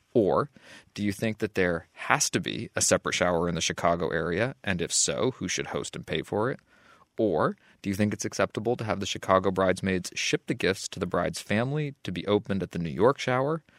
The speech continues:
That would be in lieu of having to spend even more money, of course. An understanding bridal party would know that they are all gathering in New Orleans anyway. Thank you for any help or opinions that you'd like to share.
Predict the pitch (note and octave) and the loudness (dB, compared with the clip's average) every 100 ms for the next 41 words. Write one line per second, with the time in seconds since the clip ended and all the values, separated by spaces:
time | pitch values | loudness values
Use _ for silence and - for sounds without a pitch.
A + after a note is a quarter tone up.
0 | - - - - A2 A#2 G#2+ F#2+ G2 B2+ | -20 -20 0 6 6 6 4 2 2 4
1 | D#3 A#2+ G#2 G2+ G2 F#2 F#2+ F#2 F2 F2 | 6 6 4 2 0 0 -2 -2 -2 -2
2 | G2+ B2 A#2 A2 G#2+ G2+ - G#2+ A2 - | -2 0 -2 -2 -4 -6 0 0 -2 -10
3 | _ _ - - - F#2 A#2+ C3+ - A2 | _ _ -20 -8 -2 0 0 0 0 0
4 | G#2+ G2+ F2 F#2 F#2 F#2 F#2 F2+ E2+ F2 | 2 2 4 2 2 2 2 2 -2 -2
5 | F2+ A2+ D3+ G#2+ A2+ F#2+ F2 F2+ F#2 F2 | 0 2 2 2 2 0 0 0 -2 0
6 | - G2 G#2+ A2+ G#2 E2+ E2 F#2+ G#2+ A2 | 2 4 2 0 -2 -2 0 2 2 0
7 | G#2+ - G#2+ D3 F3 F#3 - _ _ _ | -4 -4 -2 -2 -2 -4 -10 _ _ _
8 | - G3 - A2+ - E2 - - D3 D#3+ | -2 -2 -2 -4 -4 -4 -4 2 2 2
9 | - - - - C#3 D3+ D3 - F2 F2+ | -4 -8 -8 -6 -4 -4 -6 -8 -8 -8
10 | - - - C3 C3 C3 | -8 -6 -4 -2 -4 -10